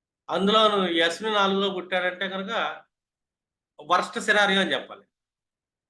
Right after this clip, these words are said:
వాళ్ళు ఈ కేసులో మాత్రం. ఎందుకంటే వీళ్ళకి సెల్ఫిష్‌నెస్ ఎక్కువ ఉంటుంది. ఇది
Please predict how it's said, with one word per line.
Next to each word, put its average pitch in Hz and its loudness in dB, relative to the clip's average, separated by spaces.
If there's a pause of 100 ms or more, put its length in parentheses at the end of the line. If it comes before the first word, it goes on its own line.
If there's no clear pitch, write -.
(380)
వాళ్ళు 151 0
ఈ - -8
కేసులో 139 -2
మాత్రం. 101 -16 (1700)
ఎందుకంటే 208 -2
వీళ్ళకి 190 0
సెల్ఫిష్‌నెస్ 240 -2
ఎక్కువ 120 -10
ఉంటుంది. - -18 (1700)
ఇది 160 -4